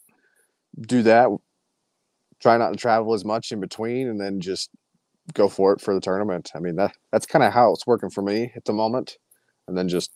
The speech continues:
if I win a tournament like this or something, then I always just seem to use that to pay for itself. And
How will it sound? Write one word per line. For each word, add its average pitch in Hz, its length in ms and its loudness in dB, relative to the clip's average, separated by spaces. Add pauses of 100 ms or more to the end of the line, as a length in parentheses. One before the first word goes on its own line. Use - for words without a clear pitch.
(200)
if - 80 -6
I 92 60 4
win 98 240 -2
a 90 40 -8
tournament 98 360 -2
like 95 160 2
this 95 260 0
or - 40 -8
something, 92 360 -4
then 87 140 -2
I 85 100 -2 (180)
always 85 340 -2
just 90 160 -6
seem 90 200 -4
to 82 160 -2 (1120)
use 117 240 4
that 113 240 6
to 120 60 -4
pay 107 180 0
for 107 180 0
itself. 107 480 -2
And 85 200 -12